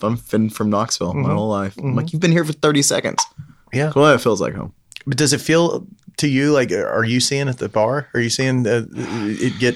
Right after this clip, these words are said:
Speaker 2: uh, uh, overrun with people who aren't from here?
Speaker 1: No.
Speaker 2: No?
Speaker 1: Um,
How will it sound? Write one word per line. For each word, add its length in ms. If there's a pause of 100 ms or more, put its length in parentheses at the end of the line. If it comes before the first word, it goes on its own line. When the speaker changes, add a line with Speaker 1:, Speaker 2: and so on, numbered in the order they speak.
(120)
Speaker 2:
uh, 340 (720)
uh, 380
overrun 480
with 120
people 260
who 340
aren't 200
from 200
here? 280
Speaker 1:
No. 640
Speaker 2:
No? 100
Speaker 1:
Um, 480